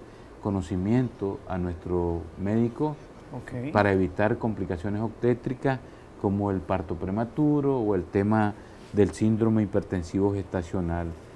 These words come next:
Speaker 1: Esos son conocimientos que les tenemos que brindar precisamente a nuestros médicos. El tema de las lesiones premalignas, el
Speaker 2: Ok.
Speaker 1: cáncer de cervix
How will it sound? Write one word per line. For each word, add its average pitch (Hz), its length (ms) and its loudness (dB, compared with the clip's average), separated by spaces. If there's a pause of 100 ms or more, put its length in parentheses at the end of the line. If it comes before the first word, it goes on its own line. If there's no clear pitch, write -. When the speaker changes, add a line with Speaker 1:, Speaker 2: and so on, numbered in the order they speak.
(220)
Speaker 1:
Esos 101 260 2
son 135 260 4
conocimientos 123 840 2
que 113 140 0
les 101 140 0
tenemos 98 320 -2
que 113 140 0
brindar 98 460 0 (440)
precisamente 95 920 0
a 98 120 -4
nuestros 98 520 -2 (180)
médicos. 95 520 2 (680)
El 107 220 4
tema 156 340 8
de 165 40 10
las 147 180 4
lesiones 143 440 2
premalignas, 117 840 2 (540)
el 92 160 2
Speaker 2:
Ok. 82 120 -4
Speaker 1:
cáncer 117 480 4
de 87 540 0
cervix 135 480 2